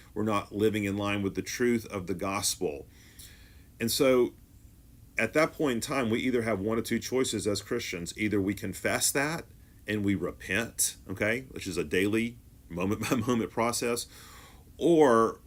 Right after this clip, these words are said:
our mind goes into hyperdrive and we begin to rationalize what we are doing. We begin to subtly, okay,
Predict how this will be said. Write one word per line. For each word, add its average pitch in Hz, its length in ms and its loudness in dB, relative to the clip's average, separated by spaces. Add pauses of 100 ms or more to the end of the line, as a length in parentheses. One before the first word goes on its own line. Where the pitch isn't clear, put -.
(100)
our 110 140 2
mind 123 380 0
goes 113 300 4
into 107 260 -4
hyperdrive 95 920 -2
and 101 100 -6
we 104 100 0
begin 98 300 -2
to 92 60 0
rationalize 95 800 -2
what 87 140 -2
we 85 140 -6 (280)
are 87 100 -8
doing. 76 420 -8 (400)
We 110 120 -2
begin 110 640 0
to 120 300 2
subtly, 104 1000 2 (300)
okay, 90 440 -2